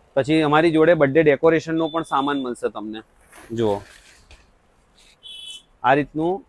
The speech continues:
બર્થડેની આખી આખી કીટો જ મળે છે. જો, આવી બેબી શાવરની કીટ છે. જો, પછી છે આવી વેલકમ બેબીની કીટો છે.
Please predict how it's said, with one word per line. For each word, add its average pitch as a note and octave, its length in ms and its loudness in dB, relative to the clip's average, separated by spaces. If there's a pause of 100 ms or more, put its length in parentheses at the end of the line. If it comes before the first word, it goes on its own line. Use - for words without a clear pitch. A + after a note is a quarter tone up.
(120)
બર્થડેની D3 360 4
આખી E3 240 4
આખી F3 180 4
કીટો D#3 340 4
જ D#3 40 -2
મળે A#2 320 2
છે. A2 160 -4 (1400)
જો, A#2+ 120 0
આવી A#2 240 4
બેબી C3 340 2
શાવરની C#3 480 4
કીટ C3+ 260 -4
છે. B2+ 380 0 (1600)
જો, G#2 260 -4 (560)
પછી B2+ 280 -2
છે C#3 200 0
આવી B2+ 200 6
વેલકમ C3 440 4
બેબીની C3+ 380 2
કીટો C3+ 380 2
છે. C3+ 420 4